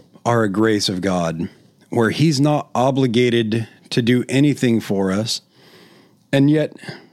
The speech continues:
not only reveals his attributes in the scriptures, but also gives us the scriptures, shows us his son, and tells us how to be made right with him.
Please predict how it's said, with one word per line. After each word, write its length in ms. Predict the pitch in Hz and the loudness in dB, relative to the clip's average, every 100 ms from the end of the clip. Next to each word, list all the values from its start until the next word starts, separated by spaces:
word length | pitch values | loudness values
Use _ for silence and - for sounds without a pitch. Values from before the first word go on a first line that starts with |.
| _ | _
not 240 | 131 160 | 0 2
only 300 | 180 170 160 | 2 2 2
reveals 560 | 135 113 107 143 160 143 | 2 2 2 2 2 0
his 160 | 151 131 | 0 2
attributes 600 | 113 - 110 104 101 113 | 0 0 0 2 2 2
in 100 | 107 | 2
the 60 | |
scriptures, 680 | - - 87 - 78 90 - _ _ _ _ - _ _ | 0 -4 -4 -4 -6 -8 -12 _ _ _ _ -20 _ _
but 120 | 123 | 0
also 340 | 123 123 143 123 | 2 2 2 2
gives 360 | 110 143 143 | 2 2 2
us 240 | 147 139 - | 0 0 -2
the 120 | 127 | -4
scriptures, 680 | - 120 110 - 110 107 - - - - - - | -2 0 0 0 0 0 -2 -10 -20 -20 -20 -14
shows 420 | - - 143 151 139 | -6 0 2 2 2
us 220 | 139 - | 0 0
his 180 | 135 113 | 0 0
son, 560 | - 113 113 113 117 - | 0 2 2 2 0 0
and 180 | 110 | -2
tells 320 | 101 120 113 107 | 0 0 2 0
us 140 | 101 | 0
how 160 | 113 110 | 0 0
to 80 | |
be 140 | 101 104 | 2 2
made 260 | 101 101 | 2 0
right 280 | 95 101 98 | 0 0 0
with 180 | - 90 | -4 -10
him. 280 | - - | -10 -12